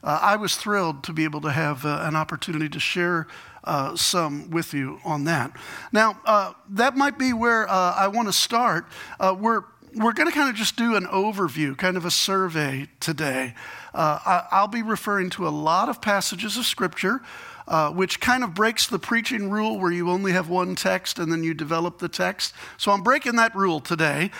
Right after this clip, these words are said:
but I did try to organize it,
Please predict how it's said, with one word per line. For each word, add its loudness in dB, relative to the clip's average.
but 6
I 6
did 0
try 2
to -2
organize 2
it, 0